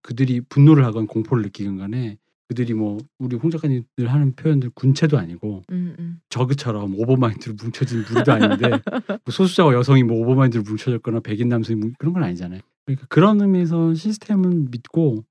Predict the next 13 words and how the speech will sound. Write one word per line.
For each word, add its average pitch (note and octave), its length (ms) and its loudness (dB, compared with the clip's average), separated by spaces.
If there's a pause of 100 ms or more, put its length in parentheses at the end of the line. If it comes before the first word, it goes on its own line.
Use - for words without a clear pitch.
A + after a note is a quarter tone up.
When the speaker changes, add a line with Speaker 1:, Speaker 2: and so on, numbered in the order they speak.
(140)
Speaker 1:
그러니까 E3 340 2
저는 G3 360 2
그냥 F3+ 320 4 (260)
그 C#3 120 2
지재기 G#3+ 420 0
외 C#3+ 240 4
채널 A3 260 0
포랑 D#3 380 2
했던 C#3 460 2
그 G2+ 180 -6
인터뷰가 C3 420 -2
있는데 G2 260 -4
Speaker 2:
네. E3 220 -4